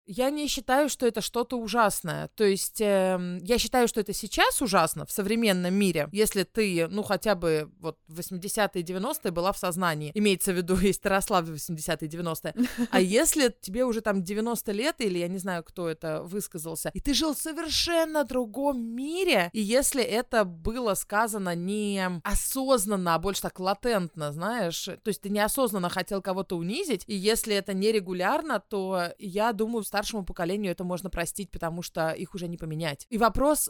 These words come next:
Speaker 1: надо ли это выносить или нет, я не знаю. Потому что мои друзья, вчера они были у нас в гостях, Мартин Сиенни, ты их знаешь, они не согласны. Они прям из-за этого за столом вчера, ну, не ссорились, но дискутировали, что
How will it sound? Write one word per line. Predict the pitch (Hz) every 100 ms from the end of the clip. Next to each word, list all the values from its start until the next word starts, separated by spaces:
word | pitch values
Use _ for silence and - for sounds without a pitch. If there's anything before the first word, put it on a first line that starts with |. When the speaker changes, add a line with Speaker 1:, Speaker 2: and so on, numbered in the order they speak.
| -
Speaker 1:
надо | 202 220
ли | 226 226
это | 214
выносить | 208 208 196 - 330 -
или | 254 220
нет, | 214 320 -
я | 202
не | 277
знаю. | 247 202 220 165
Потому | - 214 220
что | - 220
мои | 208 214 214 214 208 196
друзья, | 202 208 190 214 294 415 -
вчера | - 214
они | 180 165
были | 165
у |
нас | 160 160
в |
гостях, | 170 170 277 320 -
Мартин | 185 175 - 160
Сиенни, | 175 151 151
ты | 165
их |
знаешь, | 156 151 -
они | - 180 196 262 294 233
не | 196 226
согласны. | 233 196 185 170 - 151 170
Они | 185 202
прям | 214 202 185 180
из-за | 160
этого | 170 185 185 165
за |
столом | 165 180 180 165
вчера, | - 156 147 147 139
ну, | 226
не | 208
ссорились, | - 269 339 220 -
но | 185 214 196
дискутировали, | 202 - 320 - 226 214 180 160 156 160
что | - - 226 202 196